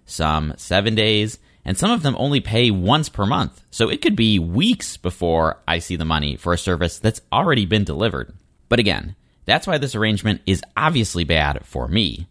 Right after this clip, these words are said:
But why should you care as long as you get to take the tour? The most obvious disadvantage for you is that if you need to cancel, you need to deal with them, not me. If you book direct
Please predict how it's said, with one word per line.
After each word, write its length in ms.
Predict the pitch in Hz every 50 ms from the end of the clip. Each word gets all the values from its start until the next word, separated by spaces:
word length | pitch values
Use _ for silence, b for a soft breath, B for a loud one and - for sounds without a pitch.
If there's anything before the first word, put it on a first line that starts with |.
| b b b b b b b b b _
But 120 | - 117
why 240 | - 214 277 311 302
should 280 | 269 - - 160 123 110
you 380 | 107 110 117 - 269 294 294
care 460 | 285 - - 180 170 151 113 87 76 -
as 140 | - 101 92
long 200 | 107 117 139 160
as 120 | 170 156
you 40 | -
get 200 | - 98 95 -
to 80 | - 117
take 220 | - 87 80 -
the 80 | - 113
tour? 380 | - - - - - - - - _ _ _ _ _
The 80 | - 107
most 320 | 127 135 143 151 - - - _ - -
obvious 420 | 135 160 202 220 240 226 220 -
disadvantage 680 | - - 131 - - - 98 95 92 - 98 85 - -
for 300 | - - - 98 92 92
you 500 | 90 98 143 165 147 92 76 80 85 b b b b b b
is 140 | - 82 82
that 280 | - 98 92 92 - -
if 140 | - 90 -
you 80 | 90 87
need 160 | 104 113 85
to 60 | -
cancel, 580 | - - 151 - 214 - 85 80 87 98 123 b b b b b -
you 160 | - 87 90
need 240 | 87 87 87 73 -
to 80 | 85
deal 240 | 76 90 92 90 87
with 160 | 101 110 107
them, 480 | 123 147 - 110 92 78 78 73 87 - - _ _ -
not 340 | - 71 76 67 - - -
me. 380 | - 104 104 67 - - - - b b b b b b b
If 140 | - 90 95
you 80 | 104
book 220 | 90 - 95 - -
direct 440 | - 82 104 127 135 - - -